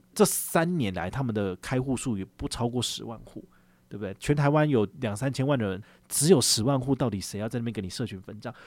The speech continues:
就没有人要开户了嘛，对不对？好，所以与其是这样的话，你要社群分账，你不如用 Line Bank，你不如用 Line。好，大家在通讯软体里面就可以直接把钱分给彼此，这不是最简单最好用的嘛？好，所以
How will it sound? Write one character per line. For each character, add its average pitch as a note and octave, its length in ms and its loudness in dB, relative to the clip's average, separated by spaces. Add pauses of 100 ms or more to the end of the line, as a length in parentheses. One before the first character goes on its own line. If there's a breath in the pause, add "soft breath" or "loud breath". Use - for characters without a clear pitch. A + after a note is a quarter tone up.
就 A3 120 4
没 G#3 140 4
有 B3+ 60 8
人 D3 80 6
要 E3 120 4
开 F3 260 0
户 F#3 200 6
了 A2+ 80 6
嘛， F2 300 -8
对 D3+ 100 -4
不 C#3 60 -10
对？ B2 240 2 (260 loud breath)
好， B2 120 -6
所 F#3+ 140 6
以 E3 120 8 (240 loud breath)
与 C3 100 0
其 E3+ 160 2
是 G3+ 100 0
这 G#3 120 2
样 F3+ 100 6
的 C#3 100 2
话， D3+ 140 0
你 G2+ 200 -8 (180)
要 D3+ 140 2
社 E3 140 4
群 A#2+ 160 0
分 C3 120 -2
账， B2+ 140 0
你 G2 60 -4
不 B2+ 120 -2
如 G#2+ 60 0
用 A#2+ 200 -2
Line G#2 220 -4
Bank， G2 280 -8 (180)
你 A2 100 -8
不 C#3 140 -2
如 G#2+ 160 2
用 A2 300 2
Line。 A#2+ 280 -4 (280 soft breath)
好， G2 180 -8
大 D3 200 -2
家 C3 120 2
在 C3 240 2 (300 soft breath)
通 D#3+ 180 -2
讯 D#3+ 160 2
软 G#2 200 2
体 A#2 160 -4
里 D#2+ 120 -16
面 G2+ 140 -6
就 A#2 100 -6
可 - 140 -8
以 F#2 60 -4
直 F#2+ 120 -14
接 A2+ 140 -8
把 E2+ 80 -12
钱 - 240 -8
分 A2 220 -6
给 - 80 -6
彼 F2 180 -12
此， - 380 -10
这 - 40 -4
不 C3 120 -8
是 C#3 80 -4
最 D3 160 2
简 F2 180 -8
单 G2+ 180 -8
最 A2+ 140 -6
好 F#2+ 180 -12
用 G2 140 -12
的 - 100 -20
嘛？ - 160 -20
好， A#2+ 140 -14
所 - 160 2
以 C#3+ 80 2